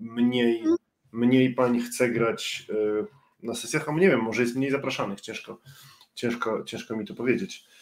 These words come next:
Speaker 1: E, ja sam też, jak prowadzę sesje, sesje, e, online nagrywane, no to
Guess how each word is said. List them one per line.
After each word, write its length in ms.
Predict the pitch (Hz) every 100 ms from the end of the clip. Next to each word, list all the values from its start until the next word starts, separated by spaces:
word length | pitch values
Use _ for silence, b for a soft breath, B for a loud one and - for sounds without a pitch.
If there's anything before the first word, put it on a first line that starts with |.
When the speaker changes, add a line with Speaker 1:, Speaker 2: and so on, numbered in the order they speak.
| b b b
Speaker 1:
E, 760 | 104 104 101 101 104 101 104 101 - _ _ _ _ _ 120
ja 140 | 131
sam 240 | 131 151
też, 300 | 147 131 -
jak 180 | 135 127
prowadzę 340 | 127 123 135 131
sesje, 420 | 120 117 120 120
sesje, 320 | - 117 123
e, 440 | 120 117 117 117 120
online 360 | 120 117 123
nagrywane, 420 | 123 120 120 117
no 100 | 131
to 280 | 131 143 147